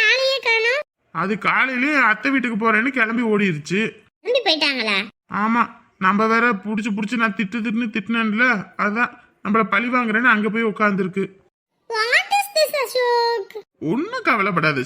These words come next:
Speaker 2: சரியா? பாத்துக்கலாம். ம்?
Speaker 1: தண்ணி போடணும்ல.
Speaker 2: சரி,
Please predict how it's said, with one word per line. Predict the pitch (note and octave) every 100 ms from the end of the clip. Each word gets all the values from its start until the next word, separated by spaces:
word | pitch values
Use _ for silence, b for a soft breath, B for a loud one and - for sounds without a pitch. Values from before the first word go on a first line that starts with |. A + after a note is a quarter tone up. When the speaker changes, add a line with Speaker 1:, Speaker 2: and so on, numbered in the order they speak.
| D#3
Speaker 2:
சரியா? | C#3+ D3 C3 G2 D3+
பாத்துக்கலாம். | D#3+ G2 G2 G#2 - -
ம்? | A3 G4+ G#4+ - -
Speaker 1:
தண்ணி | D#5 E5 G5 G#5+ E5
போடணும்ல. | D5+ C#5 B4+ A#4 A4 G4+ E4 D4+ -
Speaker 2:
சரி, | A#3+